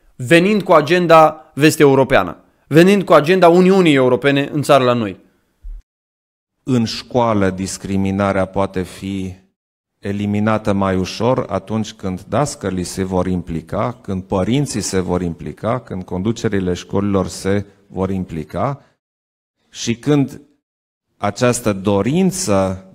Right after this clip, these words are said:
Speaker 2: de a fi deschiși din partea societății se transmite și clasei, școlii, uh, sistemului educațional la modul,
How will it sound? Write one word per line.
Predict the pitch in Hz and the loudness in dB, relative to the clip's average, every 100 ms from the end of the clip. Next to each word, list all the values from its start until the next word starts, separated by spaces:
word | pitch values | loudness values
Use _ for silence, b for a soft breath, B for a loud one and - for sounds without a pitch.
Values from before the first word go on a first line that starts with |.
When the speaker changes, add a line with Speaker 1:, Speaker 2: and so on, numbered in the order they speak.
| - | -6
Speaker 2:
de | 101 | -2
a | 95 | -2
fi | - 123 | -2 -4
deschiși | 98 92 - - 110 98 - | -2 -2 -4 -8 -6 -6 -8
din | 90 | -10
partea | 87 98 104 - | -4 -2 -2 -4
societății | 90 - 82 - 67 - 147 147 170 160 - _ | -6 -6 -8 -8 -8 -4 -6 -6 -8 -8 -10 _
se | - - | -14 -8
transmite | 131 117 101 98 - 131 - 123 120 117 b b _ | -6 -2 -2 -2 -4 -6 -4 -6 -6 -10 b b _
și | - - - 113 113 - _ _ _ _ _ | -16 -14 -6 -4 -6 -10 _ _ _ _ _
clasei, | - 101 104 104 - 104 101 104 - | -10 -2 -2 -2 -4 -4 -4 -6 -12
școlii, | - - - 104 101 98 95 92 95 _ _ _ _ | -16 -16 -8 -4 -4 -4 -8 -10 -14 _ _ _ _
uh, | - 87 87 | -8 -4 -4
sistemului | - - - - 101 98 92 95 92 92 - | -4 -8 -8 -2 -2 0 0 0 -2 -4 -8
educațional | 95 92 90 90 87 - 87 98 98 95 - _ _ | -6 -6 -4 -2 -2 -4 -4 -2 -2 -4 -12 _ _
la | - 85 92 90 90 - _ | -16 -8 -4 -4 -4 -10 _
modul, | - 90 95 90 92 92 90 87 | -10 -2 0 -2 -2 -2 -2 -6